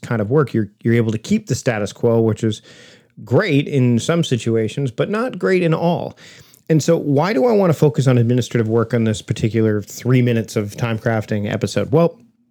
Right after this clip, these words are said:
the reason is that I used to actually have a day where I focused entirely on administrative work. It was one of my daily themes. But the problem with that is administrative work or maintenance kind of work, th-, the very nature of it is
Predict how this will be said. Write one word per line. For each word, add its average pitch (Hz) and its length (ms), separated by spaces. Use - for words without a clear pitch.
the 135 100
reason 151 400
is 127 240
that 120 320
I 147 100
used 190 300
to - 40
actually 131 260
have 117 180
a - 20
day 117 180
where 110 200
I 107 60
focused 117 440
entirely 110 560
on 104 240
administrative 95 640
work. 147 200
It - 40
was - 160
one 113 120
of 104 40
my 107 140
daily 101 300
themes. - 480
But 127 140
the 135 80
problem 190 480
with 127 160
that 110 240
is 123 160
administrative 151 720
work 113 280
or 110 40
maintenance 120 520
kind 113 200
of 110 100
work, 113 240
th-, - 720
the 123 100
very 151 320
nature 143 420
of 165 140
it 185 200
is 123 580